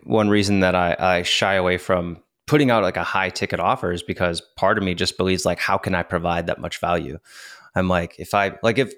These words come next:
for example, you know, let's just use your number. Like, if I just start offering, like, "Hey, you can, like, jump on a phone with me for, like, five thousand dollars an hour," you know, I, I would just make myself look like an idiot by doing that. I feel like, you know, um, at least that's, that's,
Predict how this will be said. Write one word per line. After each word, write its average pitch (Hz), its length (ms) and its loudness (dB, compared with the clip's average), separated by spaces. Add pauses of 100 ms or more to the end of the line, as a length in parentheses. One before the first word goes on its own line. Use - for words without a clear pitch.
(120)
for 160 120 2
example, 113 560 0 (340)
you 101 140 0
know, 90 180 -6 (600)
let's 127 180 2
just 127 160 0
use 107 200 2
your 107 120 2
number. 87 260 -2
Like, 90 140 -6 (120)
if 101 120 -2
I 113 80 4
just 104 160 0
start 104 220 2
offering, 95 280 2
like, 92 120 0
"Hey, 143 220 2
you 120 120 2
can, 139 160 2
like, 123 180 2
jump 107 180 0
on 120 120 4
a 113 60 2
phone 120 200 0
with 101 140 -2
me 98 120 0
for, 92 240 0
like, 87 140 -2
five 107 400 -2
thousand 107 340 2
dollars 92 340 0
an 95 80 -2
hour," 92 380 0 (460)
you 123 100 2
know, 90 160 4
I, 101 300 2
I 107 120 2
would 98 160 2
just 92 200 -2
make 98 160 0
myself 95 380 0
look 92 140 -4
like 95 160 0
an 92 80 0
idiot 101 380 2
by 87 140 0
doing 87 300 0
that. 87 160 -2
I 90 40 -2
feel 90 280 0
like, 80 400 -6
you 98 180 -4
know, 85 180 -6 (220)
um, 85 340 -2
at 120 100 4
least 123 160 2
that's, 127 240 2
that's, 127 240 2